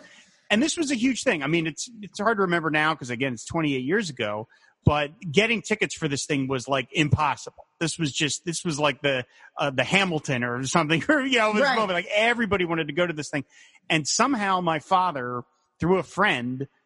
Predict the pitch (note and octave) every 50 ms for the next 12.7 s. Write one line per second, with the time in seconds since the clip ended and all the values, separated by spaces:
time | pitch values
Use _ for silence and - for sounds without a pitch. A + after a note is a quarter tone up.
0 | _ _ - C3+ C3+ C3 B2+ B2+ D3+ D#3 D3 C#3+ D3 F3+ G3+ D#3 C#3 C#3 C3+ C3
1 | C#3 C3+ C3 B2+ A#2+ A#2 A#2+ F3+ F3+ E3 E3+ D3+ C3+ - - C#3 - - D#3+ C#3
2 | - - D#3+ C#3+ C#3+ D3+ D3+ C3 C3 C3+ C3+ C3+ D3+ G#3+ A#3 G3 E3 E3 - -
3 | - D3 C3 C3+ C#3+ D#3 E3 F3 G3 F#3+ D#3+ - - - D#3 - - E3 D3+ D3
4 | C3+ D3 D3+ D3+ C#3+ C3 - - D3 C#3+ - C#3 C3+ - D#3 - - - C#3+ -
5 | - D#3+ D3+ D3+ D3+ D3 C#3 C#3+ C#3+ B2+ B2+ B2 B2+ B2 B2 A#2+ A#2+ B2 A#2 -
6 | - D3 C#3+ C3+ B2 A2+ C3 B2+ B2 - - D3+ D3+ C#3+ C3+ C3+ C3 C3 C3 C3
7 | C3+ - - B2+ A#2 B2 C#3 - - - B2+ A#2+ - _ _ _ _ _ _ _
8 | _ - - C4+ - - - - - - - - _ - D#3+ D#3+ D#3+ D#3+ D#3 D#3
9 | D3+ D3 C#3+ D3 C#3+ C#3+ C#3+ C#3 C#3 C#3 D3+ D3+ C#3 C#3 A#2 A2 G#2+ - - -
10 | - G3 G3 F3+ D#3+ D#3 C#3+ - D#3 D3+ D3+ D3 C#3 - - G3+ F#3 - - _
11 | _ _ _ _ - C3+ A#2 B2 A#2 A#2 C3+ C3+ C3 D3+ D#3+ D#3 C#3+ C3+ C#3+ B2+
12 | - - D#3 C#3+ C3+ C3 B2 C3+ C3+ C#3+ D3 C#3 C#3 C3